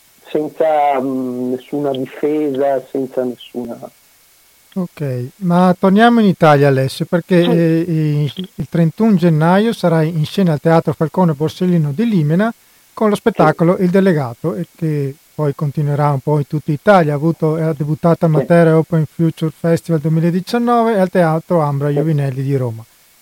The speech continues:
Speaker 2: È una sfida
Speaker 1: Sì.
Speaker 2: nuova per te questa, Alessio, nel lavorare ad un tema spettacolo,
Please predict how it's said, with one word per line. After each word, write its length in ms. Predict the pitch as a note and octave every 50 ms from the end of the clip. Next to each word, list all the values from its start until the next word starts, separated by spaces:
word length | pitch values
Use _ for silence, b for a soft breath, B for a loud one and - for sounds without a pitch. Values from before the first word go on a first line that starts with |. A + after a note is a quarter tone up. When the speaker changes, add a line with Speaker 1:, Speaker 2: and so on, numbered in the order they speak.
| _ _ _
Speaker 2:
È 100 | - A#3+
una 180 | B3+ C4 A3+ G3
sfida 300 | - - A#3 G#3+ G3+ F3+
Speaker 1:
Sì. 40 |
Speaker 2:
nuova 300 | E3 F3+ G#3+ A#3+ A#3+ G#3+ E3+
per 220 | - E3+ D#3+ C#3
te 160 | - F#3+ F#3+
questa, 300 | F3+ - E3 D#3+ - -
Alessio, 400 | D#3 C#3 D3 D3+ D#3 - - E3
nel 180 | D3+ D3 D3 C#3+
lavorare 640 | D3+ D#3 C#3+ C#3 C#3+ D#3 E3 F3 F3+ E3 D3+ D3 -
ad 160 | - E3+ C#3
un 140 | D3+ D3 C#3
tema 260 | - - D3+ D#3 D#3
spettacolo, 680 | D#3+ - - D#3 - - D3+ C#3+ C#3+ - C#3+ C#3 C#3 D3